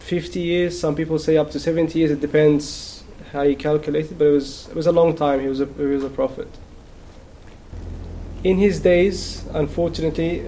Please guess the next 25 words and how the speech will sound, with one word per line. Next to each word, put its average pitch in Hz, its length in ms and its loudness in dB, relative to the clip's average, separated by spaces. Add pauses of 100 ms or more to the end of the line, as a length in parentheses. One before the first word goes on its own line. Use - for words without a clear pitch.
as 151 180 0
we 143 120 0
heard, 147 180 2
the 156 80 4
northern 160 480 6
kingdom, 160 560 2 (960)
which 143 260 -4
is 135 280 0
Samaria, 165 720 4
which - 320 -10
is 127 200 -8 (120)
Ephraim, 156 680 0 (720)
which 135 160 -2
is 139 100 0
Israel, 170 580 4 (1400)
was 156 240 4
captured 175 500 2
by 147 320 4
the 143 80 4
king 151 320 2
of, 127 400 -4
uh, 131 300 -2
Assyria. 127 500 2 (2500)
We're 170 140 10
told 208 440 8